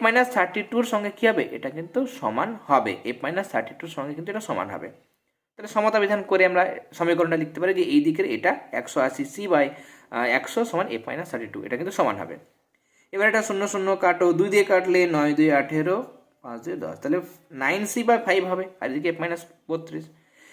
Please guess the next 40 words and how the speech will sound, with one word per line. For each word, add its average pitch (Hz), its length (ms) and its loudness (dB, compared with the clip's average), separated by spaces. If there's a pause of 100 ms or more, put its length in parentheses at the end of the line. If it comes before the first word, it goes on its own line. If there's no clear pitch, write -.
(180)
এবার 196 200 4
নয়টাকে 190 420 6
এদিকে 185 220 6
নিয়ে 185 180 4
আসো, 185 300 4
তাহলে 165 240 0
নিচে 165 180 4
চলে 156 220 4
আসবে, 156 300 2 (420)
তাহলে 135 140 -4
এফ 147 100 -6
মাইনাস 160 260 -4
থার্টি 143 180 -6
টু 151 100 -2
by 143 140 2
নাইন। 135 280 0
তাহলে - 520 -20
এই 226 140 -4
যে 247 120 6
রিলেশনটা 247 440 4
পেলাম 208 480 4
সেলসিয়াস 220 460 4
স্কেল 247 180 2
এবং 226 200 2
ফারেনহাইট 190 280 2
স্কেলের 185 220 -2
মধ্যে 185 160 -2
সম্পর্কটি 165 560 0
লেখো, 147 440 0 (260)
এটা 151 140 -2
তোমাদের 151 280 0
কিন্তু 170 200 -8
পরীক্ষায় 120 360 -6
আসবে। 98 320 -4 (420)
কেমন? 175 180 -4
অনেক 139 160 -4
সময় 185 160 2
প্রতিষ্ঠা 233 440 2
করতে 208 260 -4
দেয়, 190 240 4